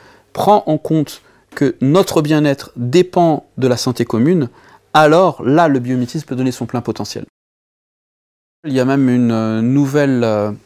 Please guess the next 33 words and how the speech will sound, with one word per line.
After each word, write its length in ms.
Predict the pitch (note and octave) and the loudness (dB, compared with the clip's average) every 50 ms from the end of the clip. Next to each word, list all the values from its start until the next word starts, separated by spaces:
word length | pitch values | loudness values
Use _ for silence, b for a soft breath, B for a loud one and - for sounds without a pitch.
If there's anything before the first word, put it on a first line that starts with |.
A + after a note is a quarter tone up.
| - - A2+ | -10 -6 -4
un 60 | A#2+ | -2
nouveau 220 | C3 C3 C3+ C#3+ | -2 -2 -2 -4
spleen 640 | C#3 - - - F3 F#3 F#3+ E3+ D3 A#2 G2+ G2 - _ - | -4 -6 -6 -4 -2 0 0 2 0 0 -2 -4 -8 _ -12
psychologique 580 | - - C#3+ - C#3+ C3+ C3+ B2+ C#3 E3+ E3+ | -10 -8 -4 -2 0 0 0 0 -2 -4 -6
qui 80 | - C3 | -6 -6
s'appelle 240 | - C3 C3+ B2+ A#2 | -4 -2 -2 0 0
la 120 | A#2 A2+ | 0 0
solastalgie. 760 | - - - E3 D3 D3 C#3 - - C#3+ C3+ C3 B2 B2 A#2 - _ _ _ _ B B B B B B B B B B B B | -2 -4 -2 0 0 0 0 -2 -4 -2 -2 -2 -2 -4 -8 -10 _ _ _ _ B B B B B B B B B B B B
La 80 | A2+ | -6
solastalgie, 840 | - - C3+ C3+ C3+ - - - C#3 C3 C3 C3 C#3 D#3 E3+ F#3 G3+ | -4 -4 -2 -2 -2 -2 -2 -4 -4 -4 -4 -4 -4 -2 -2 -2 -2
c'est 380 | - - - - - C3+ C3+ B2+ | -2 -4 -6 -4 -2 -2 0 0
en 100 | B2 A#2 | -2 -4
fait, 420 | - - - C#3+ D3+ - - - - | -4 -4 -2 -2 -2 -2 -6 -6 -4
euh, 440 | B2 A#2+ A#2 A#2 A2+ A2 A2 A2+ A2+ | -2 0 0 0 0 -2 -2 -4 -4
cette 220 | A2+ - - - | -6 -8 -10 -10
tristesse 420 | - - - D#3 - - E3 D3+ - | -8 -6 -6 -6 -4 -2 -4 -4 -4
que 100 | - - | -4 -4
l'on 100 | A#2+ A#2 | -4 -4
peut 140 | A2+ - A#2+ | -4 -4 -4
ressentir 800 | A2+ A#2+ B2 B2 A#2+ A2 A2 A2+ - - A#2+ A#2+ - - E3 - | -4 -2 -2 -2 -2 -4 -4 -6 -6 -6 -6 -6 -4 -6 -6 -6
quand 260 | - C3+ - - - | -8 -12 -10 -8 -6
on 160 | B2 A#2 A#2 | -4 -2 -2
a 100 | A2+ A2+ | -2 -4
connu 560 | A2+ - - E3+ D#3+ D#3+ D#3+ D#3+ D#3+ D3+ D3 - b b b b b b b b b b - | -4 -4 -2 0 0 2 2 2 0 0 -2 -6 b b b b b b b b b b -6
un 280 | B2 A#2+ A#2+ A#2 A#2+ | -4 -2 -2 0 -2
écosystème, 640 | A#2 A2+ - B2 - - - - - C#3 C#3 C#3 C3+ C3 | -2 -2 -4 -8 -8 -10 -10 -6 -2 -2 0 0 0 0
un 100 | A#2 A#2+ | 0 0
environnement, 680 | A#2 A2+ A2 A2+ A2 A2+ A2+ A2+ A#2 C3 D3 D#3 D#3 | -2 -2 -2 -4 -2 -2 -2 -2 0 0 -2 -2 -2
et 80 | C#3 | -4
qu'il 180 | B2 - - B2 | -6 -4 -2 -2
n'est 80 | B2 A#2 | -2 -2
plus 180 | - - - A2+ | -4 -4 -6 -4
là. 140 | G2+ - | -4 -6